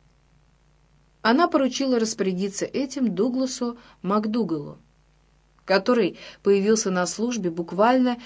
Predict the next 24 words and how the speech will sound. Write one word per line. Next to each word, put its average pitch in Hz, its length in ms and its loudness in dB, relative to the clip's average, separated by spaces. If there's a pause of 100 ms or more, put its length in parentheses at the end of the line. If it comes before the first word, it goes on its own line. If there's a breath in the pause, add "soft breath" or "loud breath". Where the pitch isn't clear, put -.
(160 loud breath)
через 190 260 0
несколько 190 480 -2
часов 214 440 -6
после 185 340 -6
убийства. 190 600 -8 (260)
Бывший 277 380 2
сотрудник 220 600 0
Ф 190 80 0
Б 185 120 0
Р 262 240 0 (260 loud breath)
использовал 247 600 2
хитрость, 285 540 -4
к - 40 -12
которой 196 320 0
в 185 60 -4
своё 170 240 -2
время 269 320 -4
прибегали 175 540 -2
Битлз, 226 500 -8 (160 soft breath)
когда 202 320 0
хотели 262 340 -2
скрыться 202 460 -8
после 175 340 -8
концертов 190 720 -14